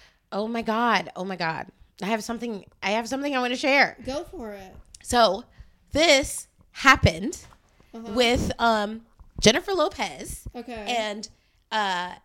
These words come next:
Speaker 1: and Ashanti, right?
Speaker 2: Okay.
Speaker 1: Ashanti t-, sings. Jennifer Lopez's songs. Jennifer Lopez cannot sing. So, so
Speaker 2: What?
Speaker 1: Jennifer Lopez had the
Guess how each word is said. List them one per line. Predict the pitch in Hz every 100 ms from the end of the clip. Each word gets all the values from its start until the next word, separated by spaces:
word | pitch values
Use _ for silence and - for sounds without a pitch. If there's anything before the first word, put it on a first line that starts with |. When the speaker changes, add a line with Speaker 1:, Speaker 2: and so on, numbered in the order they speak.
| -
Speaker 1:
and | 240 247
Ashanti, | 202 - 240 330 - 156 _ -
right? | 180 190 214 240
Speaker 2:
Okay. | 240 240
Speaker 1:
Ashanti | 208 226 247 277 392 392 370 - _ _ -
t-, | - 202
sings. | - - 285 370 247 - - - - _ _ _ _ _ _
Jennifer | 175 269 269 262
Lopez's | 220 196 208 170 175 -
songs. | 170 147 - -
Jennifer | 240 311 359
Lopez | 269 247 233 190 -
cannot | 240 202 -
sing. | - 139 214 _ _ - -
So, | - 254 214 - - - _ _ _
so | - 269 254
Speaker 2:
What? | 233 - - 196
Speaker 1:
Jennifer | 277 339 466 330
Lopez | 277 302 302 277 254 208 -
had | 190 233 262 277 277 -
the | 190 226 220